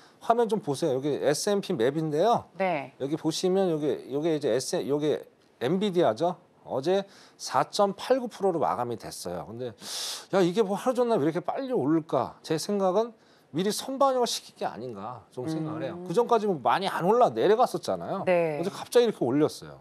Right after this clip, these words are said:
Speaker 2: 음.
Speaker 1: 근데 오늘 올리고 내일 또 올린다? 좀 부담이 좀 있지 않을까요?
Speaker 2: 아.
Speaker 1: 그래서 되게 변동성이 상당히 클 겁니다. 변동성이
Speaker 2: 어.
Speaker 1: 상당히.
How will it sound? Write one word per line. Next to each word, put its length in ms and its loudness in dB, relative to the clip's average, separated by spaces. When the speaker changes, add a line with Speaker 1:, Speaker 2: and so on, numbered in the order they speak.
Speaker 2:
음. 480 -14
Speaker 1:
근데 120 4
오늘 360 4
올리고 640 0
내일 240 0
또 100 -2
올린다? 540 -2
좀 140 -12
부담이 500 0
좀 180 -8
있지 200 -4
않을까요? 580 -8
Speaker 2:
아. 460 -12
Speaker 1:
그래서 180 0
되게 200 0
변동성이 600 2
상당히 360 -4
클 120 -6
겁니다. 540 -6
변동성이 400 -10
Speaker 2:
어. 100 -14
Speaker 1:
상당히. 400 -12